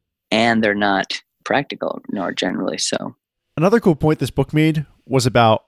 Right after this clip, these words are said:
Speaker 2: money and how when you're in a partnership with someone, it's actually a wise idea because you can spread out the risk.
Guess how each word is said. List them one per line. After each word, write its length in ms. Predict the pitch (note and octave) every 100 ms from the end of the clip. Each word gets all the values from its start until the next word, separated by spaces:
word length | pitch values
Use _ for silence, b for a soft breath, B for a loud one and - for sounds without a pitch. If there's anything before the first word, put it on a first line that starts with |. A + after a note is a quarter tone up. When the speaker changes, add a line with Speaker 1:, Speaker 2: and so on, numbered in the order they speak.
| _ _ -
Speaker 2:
money 640 | A#2+ A2+ A#2+ G#2+ G#2 B2 - _ _ -
and 180 | C3 B2+
how 420 | B2 A#2+ A#2 A2+ _ _ _ _ -
when 140 | B2+
you're 120 | C#3+
in 60 | D3+
a 40 | A2
partnership 800 | - - F#3 G3 A#2 - A2+
with 100 | A2
someone, 580 | - G#2+ G2+ G2 G2 G#2+ - _ _ _
it's 160 | B2+ A#2+
actually 520 | C3 B2+ C3 A#2 A2 -
a 80 | A2+
wise 380 | G#2+ A2+ A#2
idea 520 | G#2+ G#2 A2 G#2 G#2 G#2 _ _ _ _
because 320 | B2 - A#2+ G#2+
you 100 | A2
can 300 | A2 G2 G2+ _ _
spread 560 | - - - - C3+ B2+
out 180 | A2 -
the 100 | G2+
risk. 580 | A2+ E2+ - - -